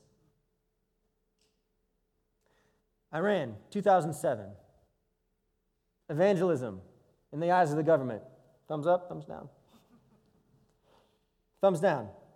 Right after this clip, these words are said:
Who stands next to you when you are communicating with people in prison? Guards, others. Here comes Reza. His life is gone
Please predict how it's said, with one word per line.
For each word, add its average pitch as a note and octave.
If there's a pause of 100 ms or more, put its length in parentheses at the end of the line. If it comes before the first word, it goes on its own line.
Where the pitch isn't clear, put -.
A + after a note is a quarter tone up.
(580)
Who A#3
stands A3+
next A#3
to G3+
you C3 (380)
when F3
you A3
are F3 (880)
communicating C#3
with A2+
people A#2
in B2
prison? A#2 (2250)
Guards, F#2 (680)
others. G2 (1800)
Here A#2
comes A#2+
Reza. G#2+ (680)
His E3
life B2+
is A2
gone F#2+